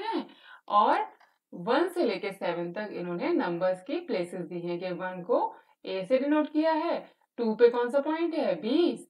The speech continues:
three पे सी, इस तरीके से इन्होंने हमें सेवन तक कुछ points दिए हैं। अब बात करेंगे हम mid point की कि मिड point क्या होता है। Suppose हमारे पास कोई एक line है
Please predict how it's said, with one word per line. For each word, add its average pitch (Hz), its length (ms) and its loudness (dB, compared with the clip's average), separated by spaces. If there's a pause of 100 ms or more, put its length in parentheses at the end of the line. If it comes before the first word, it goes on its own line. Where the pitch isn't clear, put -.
(120)
three 214 220 -6
पे 196 180 -6
सी, 302 260 -2
इस 254 340 -4
तरीके 185 340 -8
से 180 120 -12
इन्होंने 175 340 -6
हमें 269 400 -4 (400)
सेवन 185 320 -2
तक - 340 -2 (140)
कुछ 294 280 0
points 180 440 -4
दिए 156 220 -12
हैं। 160 340 -18 (420)
अब 339 180 2
बात 320 300 4
करेंगे 294 340 0
हम 349 240 -2 (160)
mid 254 300 2
point 175 300 -6
की 220 140 -8
कि 349 160 -4
मिड 262 500 2
point 226 320 -2
क्या 214 140 -6
होता - 320 -12
है। - 220 -14 (640)
Suppose 370 380 -2
हमारे 226 380 0
पास 196 460 0
कोई 208 260 -8
एक - 220 -8
line 175 340 -4
है - 200 -16